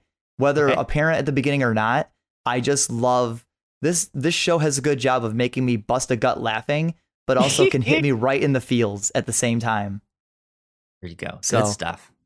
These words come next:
Speaker 2: Good stuff. Melissa,
Speaker 3: Mm-hmm.
Speaker 2: I'm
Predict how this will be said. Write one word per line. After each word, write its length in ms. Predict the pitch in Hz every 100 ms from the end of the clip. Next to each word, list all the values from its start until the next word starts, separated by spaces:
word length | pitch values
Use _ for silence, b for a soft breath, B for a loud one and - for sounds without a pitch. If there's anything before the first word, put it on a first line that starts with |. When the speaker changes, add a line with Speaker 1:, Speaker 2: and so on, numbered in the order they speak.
| _ _
Speaker 2:
Good 180 | 92 95
stuff. 380 | - - - _ B B B -
Melissa, 520 | 151 196 - 104 - _ _ _ _ _ _ _ _
Speaker 3:
Mm-hmm. 500 | 233 277 311 269 330
Speaker 2:
I'm 200 | 139 147